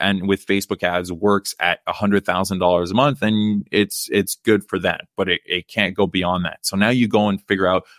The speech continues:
"Okay, maybe we're gonna start using YouTube ads, and we gotta test a, a slightly new webinar, or maybe we're gonna use cold outreach, or maybe we're gonna use this other tactic." But I think that that's where most people fail. It's because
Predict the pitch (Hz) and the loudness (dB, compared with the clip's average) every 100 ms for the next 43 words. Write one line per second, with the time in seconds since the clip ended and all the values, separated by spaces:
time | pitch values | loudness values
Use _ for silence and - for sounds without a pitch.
0 | _ - 101 107 117 117 107 104 - 107 | _ 0 2 4 4 2 2 0 -2 -2
1 | 110 110 117 117 143 139 117 85 80 80 | 0 0 2 4 2 2 -2 -2 -2 -4
2 | - 90 87 95 92 92 - _ _ _ | -6 -8 -4 -2 0 -2 -6 _ _ _
3 | _ - 113 - 110 101 101 - 127 139 | _ -4 -2 0 0 0 0 0 0 0
4 | 127 123 131 135 113 87 90 87 87 107 | 0 0 2 4 2 0 -2 -2 0 0
5 | 117 113 110 113 107 110 110 - 123 120 | 2 0 2 0 2 0 -2 0 0 2
6 | 117 123 95 87 - 90 92 107 113 113 | 2 2 0 -4 -4 -2 0 2 2 2
7 | 110 107 107 101 101 - 120 123 101 - | 2 2 2 0 -2 0 0 2 0 -4
8 | _ - 87 - - - _ _ _ _ | _ -6 -6 -8 -18 -20 _ _ _ _
9 | _ _ _ _ _ 117 - 113 - 202 | _ _ _ _ _ 0 0 0 2 4
10 | 139 113 113 117 - 113 101 101 107 110 | 4 4 2 0 2 2 6 6 4 2
11 | - - - 101 98 95 95 - _ _ | -2 -8 -4 -2 0 0 0 -6 _ _
12 | _ _ _ _ _ _ _ _ _ _ | _ _ _ _ _ _ _ _ _ _
13 | _ _ _ _ _ _ - 101 80 - | _ _ _ _ _ _ 2 2 2 -6
14 | _ _ _ - 107 101 - 104 120 107 | _ _ _ 0 0 0 -4 0 2 2
15 | 98 | 0